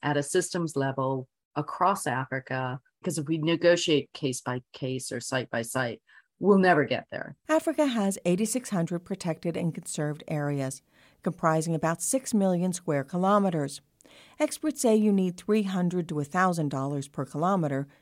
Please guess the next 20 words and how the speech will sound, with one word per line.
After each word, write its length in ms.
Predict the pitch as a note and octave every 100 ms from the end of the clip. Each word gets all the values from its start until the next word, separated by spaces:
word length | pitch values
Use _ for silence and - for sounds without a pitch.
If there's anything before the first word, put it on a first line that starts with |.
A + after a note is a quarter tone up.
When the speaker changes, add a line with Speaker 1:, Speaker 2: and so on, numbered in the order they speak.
| -
Speaker 2:
to 100 | B3+
effectively 580 | B3 - C4 C4+ B3 A#3+
manage 540 | A3 G#3+ G3 E3+ -
these 180 | D#3 C#3+
areas. 560 | D3 C3+ C3+ C3+ C3 - _ _ _ - _
That 140 | - F4+
means 220 | F#4+ D4+
one 300 | F#3+ G#3+ A#3+
point 320 | A#3 A3+ G#3+ -
eight 260 | D#3+ E3+ -
to 100 | D#3
six 380 | - F#3+ -
billion 460 | D3+ D#3 D#3 C#3+ C#3+
a 40 |
year. 440 | D3 F#3 A#3 E3+ D#3 _ _ - - - -
Athanas 480 | C#4+ D4 B3 A#3 G3+
and 160 | F3+
the 60 | D#3+
team 380 | - G3 E3+ D3
projected 560 | D3 E3+ D#3+ D#3 B2+